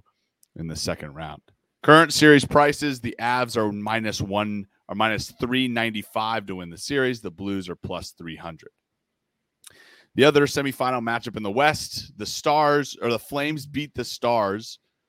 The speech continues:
four three in a Game Seven overtime, the best, uh, the best event in playoffs, hockey overtime. And they will be facing the Edmonton Oilers, who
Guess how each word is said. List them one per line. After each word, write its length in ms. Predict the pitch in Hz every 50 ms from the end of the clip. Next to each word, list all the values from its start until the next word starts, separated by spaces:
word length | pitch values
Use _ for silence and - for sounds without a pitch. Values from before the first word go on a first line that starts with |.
| _ _ _
four 360 | - - - 120 123 127 127
three 360 | 110 - 123 110 110 117 120
in 60 | 120 110
a 60 | 92
Game 280 | 80 104 104 107 104
Seven 320 | 95 - - 107 101 101 87
overtime, 640 | 98 98 95 101 - - 104 98 104 107 110 110 90
the 100 | 90 82
best, 640 | 80 _ - 98 95 98 - - - - - - - _ -
uh, 400 | 92 90 87 82 82 78 78 71 - _ _ -
the 80 | 92
best 300 | 85 95 101 98 - -
event 480 | 90 95 85 85 92 92 95 92 - - _ -
in 420 | 95 90 85 85 85 82 82 78 - _ _ -
playoffs, 680 | - - 95 92 90 92 98 101 104 - - - - - _ _ _ _ _ _ _ _ _ _ _
hockey 420 | _ - 98 98 - - 98 92 90
overtime. 540 | 90 82 87 85 - 92 82 85 82 85 _ _ _ _ _ _ _ _ -
And 120 | 98 110
they 100 | 131 143
will 140 | 156 151 135
be 100 | 131 131
facing 400 | 123 - 135 127 120 131 123 113
the 140 | 110 - -
Edmonton 420 | 120 127 127 131 120 98 120 110 - -
Oilers, 460 | 104 110 113 113 101 85 82 78 -
who 100 | -